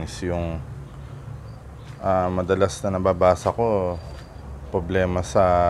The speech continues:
accelerator cable. So, sa akin din, <clears throat> nagkaroon din ako ng problema sa accelerator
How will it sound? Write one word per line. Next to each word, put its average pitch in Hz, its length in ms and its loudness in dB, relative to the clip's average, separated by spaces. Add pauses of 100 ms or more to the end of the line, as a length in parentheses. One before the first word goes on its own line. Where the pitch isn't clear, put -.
(220)
accelerator 92 640 4
cable. 95 480 4 (880)
So, 113 560 6
sa 170 240 8
akin 185 240 2
din, 127 320 4 (960)
<clears throat> 151 400 8
nagkaroon 156 400 2
din 156 160 2
ako 156 160 6
ng 156 160 0
problema 135 480 4
sa 135 240 6
accelerator 123 640 4